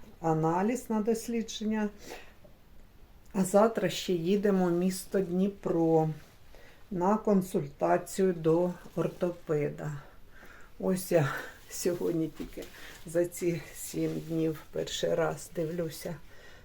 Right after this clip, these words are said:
на свої квіточки. Ну, я пізно сказала Віктору, щоб він полив. Це вже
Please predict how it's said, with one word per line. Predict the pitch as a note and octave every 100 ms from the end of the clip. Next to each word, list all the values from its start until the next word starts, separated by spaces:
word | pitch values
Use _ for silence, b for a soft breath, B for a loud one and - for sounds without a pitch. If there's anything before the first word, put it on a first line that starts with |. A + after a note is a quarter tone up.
| B F#3+
на | F3 E3+
свої | - F3 F3+ F3+ E3
квіточки. | - E3 D#3 D#3+ D3+ - - F3+ G3 A3 G#3+ B B - B B B B B - G3+
Ну, | G3 G3+ G#3 F#3+ - B B B -
я | G3 F#3
пізно | - G3+ G3+ F3+ F3
сказала | F3 - F#3 F3+ F#3 F#3 F3+ F3+ E3+ - - - B B B - -
Віктору, | G3+ F#3+ - F3+ F3 F3
щоб | - F3+ -
він | F#3 F3
полив. | F3 F3 E3 D#3+ E3 F#3+ G3+ B B B B B B B B B - -
Це | -
вже | F#3 E3+ E3+